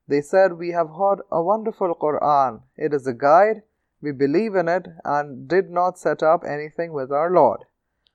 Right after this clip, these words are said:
Those who advised according to it told the truth. Those who held it firm found guidance. Those who acted upon it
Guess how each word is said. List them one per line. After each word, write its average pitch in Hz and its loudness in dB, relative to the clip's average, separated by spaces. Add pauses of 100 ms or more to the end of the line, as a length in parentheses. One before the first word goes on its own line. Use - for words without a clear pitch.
(140)
Those 170 -2
who 170 -2
advised 160 2
according 160 2
to 202 -2
it 202 -8
told 160 0
the 156 -8
truth. 135 -6 (640)
Those 156 2
who 151 -2
held 190 2
it 175 -4
firm 196 2
found 165 0
guidance. 143 0 (380)
Those 156 2
who 156 -2
acted 180 0 (180)
upon 196 4
it 175 -4